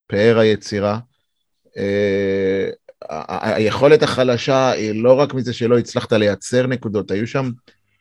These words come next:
טעויות מביכות, אתה יודע, כל מיני שחקנים שמוסרים לשום מקום,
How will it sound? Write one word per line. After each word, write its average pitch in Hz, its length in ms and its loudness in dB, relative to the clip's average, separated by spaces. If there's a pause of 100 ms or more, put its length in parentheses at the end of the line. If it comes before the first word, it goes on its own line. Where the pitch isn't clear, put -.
(120)
טעויות 110 580 4
מביכות, 120 520 -4
אתה 95 160 -4
יודע, 104 200 2
כל 120 180 -2
מיני 117 560 0 (400)
שחקנים 117 560 -2
שמוסרים 117 680 2
לשום 113 420 0
מקום, 117 640 0